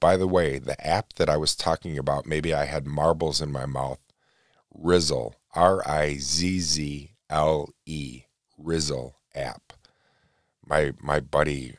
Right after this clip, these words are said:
Radio Mylar in Canada said, "What was the name of that app, Patrick, that you said you were on?" And, uh, it's like, all I can think of is, no offense, Rizzle, but it's like a poor man's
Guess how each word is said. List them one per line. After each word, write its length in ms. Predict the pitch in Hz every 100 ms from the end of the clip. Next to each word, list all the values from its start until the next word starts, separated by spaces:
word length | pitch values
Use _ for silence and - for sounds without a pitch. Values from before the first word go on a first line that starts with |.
| _
Radio 420 | 73 76 73 71
Mylar 720 | 69 69 73 73 67 64 64 -
in 160 | 73
Canada 680 | 73 - 73 69 64 62 62 -
said, 340 | - 65 62
"What 300 | 64 98 151
was 220 | 165 -
the 60 | 160
name 260 | 156 156
of 140 | 147 135
that 240 | 135 - -
app, 360 | 113 - - _ _ _ -
Patrick, 580 | 57 - - - - _
that 160 | 107 110
you 80 |
said 280 | 110 117 110
you 120 | 113
were 200 | 113 110
on?" 280 | 104 117 127 - _ _ _ _ _ _ _ _
And, 380 | 69 73 73 71
uh, 380 | 69 67 65 64 - _ _ _ _ -
it's 200 | 104 -
like, 340 | 127 - - _ _ _ _ _ _
all 140 | 87 90
I 60 |
can 180 | - 76
think 260 | - 82 73
of 140 | 69
is, 140 | 69
no 160 | 82 82
offense, 420 | 76 87 82 -
Rizzle, 240 | 76 76 73
but 220 | 71 -
it's 140 | -
like 160 | 87 -
a 60 | -
poor 300 | - 92 87
man's 420 | 82 80 78